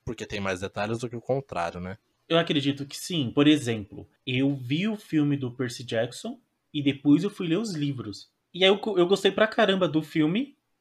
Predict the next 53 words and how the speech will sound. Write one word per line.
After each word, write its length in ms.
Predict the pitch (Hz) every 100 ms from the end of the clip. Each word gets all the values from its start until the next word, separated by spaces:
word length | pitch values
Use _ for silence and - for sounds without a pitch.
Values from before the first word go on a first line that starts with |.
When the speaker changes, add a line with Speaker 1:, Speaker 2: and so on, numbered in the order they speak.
| _ 170
Speaker 2:
e, 140 | 170
é, 120 | 165 160
eu 80 | 156
assisti 280 | 147 -
no 120 | 160 185
cinema, 560 | 180 135 110 127 202 _ -
e 100 | 190
depois 340 | 196 190 190
eu 80 | 208
fui 160 | 214 185
ler 120 | 180
os 120 | 208
livros, 360 | 165 165 127 -
e 80 | 160
eu 200 | 165 -
adorei 720 | 143 175 196 220 165 143 - _ _ -
a 80 | 190
história 380 | - 160 151
dos 160 | 151 190
livros. 360 | 196 147 117 -
Eu 140 | 175
acho 140 | 175 -
que 80 | 190
funciona 480 | 185 170 185 220 233
muito, 320 | 170 165 151
cara. 380 | - 107 101 101 -
Se 120 | -
você 200 | 131 165
não 140 | 190 226
conhece 880 | 202 170 165 165 160 143 131 - _ _ -
a 100 | 135
obra, 540 | 123 123 160 202 - -
você 320 | 131 - 135
vê 180 | 120 135
o 80 | 143
filme 480 | - 147 165 180 -
e 60 |
depois 380 | 156 147 156 160
você 280 | 170 170 170
lê 120 | 160
o 80 | 175
livro. 400 | 156 110 110 110 _ _
Speaker 1:
É, 140 | 120 113
eu, 120 | 131 -
eu 120 | 135
pensava 640 | 156 151 147 - 151 165 170
em 40 |
fazer 340 | 170 160 156
isso 140 | 151 -
com 100 | 147
Game 220 | 139 147
of 140 | 156
Thrones, 560 | - 117 90 80 -